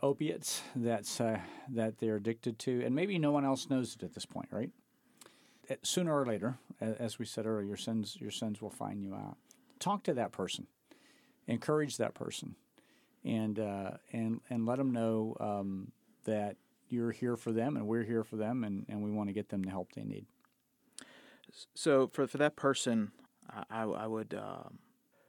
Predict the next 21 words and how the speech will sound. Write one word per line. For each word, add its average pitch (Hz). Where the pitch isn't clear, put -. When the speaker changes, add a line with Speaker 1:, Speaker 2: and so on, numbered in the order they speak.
Speaker 2:
first -
and 107
foremost 110
let 113
them 110
know 107
that 104
there 104
is 104
a 104
better 104
way, 101
that, -
that 110
God 107
has, 104
has 107
more 107
for 110
you. 104
Uh, -